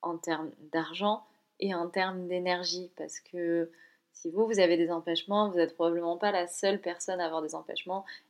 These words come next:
Et quand tout le monde se met à faire ça, et ben, en fait, la personne derrière, euh, que, donc, que ce soit un professionnel de santé, un professeur de yoga, euh, ou une autre profession sur laquelle, une profession de service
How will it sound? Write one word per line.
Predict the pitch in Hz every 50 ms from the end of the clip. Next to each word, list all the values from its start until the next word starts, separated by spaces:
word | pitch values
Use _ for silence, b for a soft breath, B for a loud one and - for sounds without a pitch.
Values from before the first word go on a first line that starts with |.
| B _
Et | 190 185
quand | 185 190 175 175 175
tout | - - - 233
le | 226 226
monde | 226 226 226 220 220
se | - - 190
met | 180 180 170
à | 160 151
faire | - - 156 147 -
ça, | - - 170 185 190 - - _ - -
et | 175 170
ben, | - 165 160 156
en | 156 165
fait, | - 185 196 196
la | - 165 160
personne | - - 160 - - - 190 180 180 180
derrière, | 175 160 160 160 160 165 170 180 - - -
euh, | 156 160 156 151 156 151 151 147 147 147 147 147 143 147 147 _ _
que, | - 156
donc, | 151 143 143 143 147
que | - - 151
ce | - - -
soit | - - - 160 156 151 117 110 _ B B B B B B B _
un | - -
professionnel | - - - - - - 156 160 160 151
de | 156
santé, | 156 - - 156 156 - 190 185 190
un | 185
professeur | 175 - - 160 - 170 165 - - 156 160 165
de | 165 151 - -
yoga, | 139 - 175 175 180 185 180 175 165
euh, | 151 - - -
ou | - 180 180
une | 175 170
autre | 175 175 170 _
profession | - 170 - - - - 202
sur | - - -
laquelle, | 165 156 160 160 - 175 170
une | 170 165
profession | - - 160 - - 175 165
de | 160
service | 160 - - 175 170 175 175 208 220 - - -